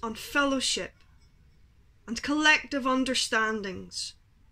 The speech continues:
Help us to appreciate the individual choice and reason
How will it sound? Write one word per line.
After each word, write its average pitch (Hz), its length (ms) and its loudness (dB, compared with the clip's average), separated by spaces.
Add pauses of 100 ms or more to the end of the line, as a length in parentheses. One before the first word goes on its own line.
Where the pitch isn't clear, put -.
(580)
Help 311 360 0
us 285 300 2
to 247 160 2
appreciate 277 840 0
the 220 180 -4
individual 262 680 2
choice 254 540 0
and 202 240 -8
reason 247 640 0